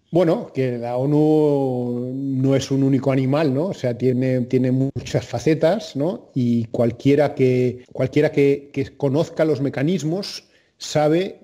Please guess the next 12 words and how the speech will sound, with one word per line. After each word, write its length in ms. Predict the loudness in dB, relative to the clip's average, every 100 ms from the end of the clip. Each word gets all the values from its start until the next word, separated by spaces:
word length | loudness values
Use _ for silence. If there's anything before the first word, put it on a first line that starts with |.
| _
que 340 | -2 0 0 -2
en 240 | -2 -2
la 140 | -2 2
onu, 440 | 2 4 2 -2 -14 _ _
eh, 260 | -8 -4 -4
se, 680 | -6 -8 -2 0 0 -2 -2
es 160 | 2
un 140 | 2 4
buen 160 | 2
sitio 480 | 2 0 2 0 0
donde 560 | 0 0 2 4 4 2
poder, 580 | 2 2 4 4 2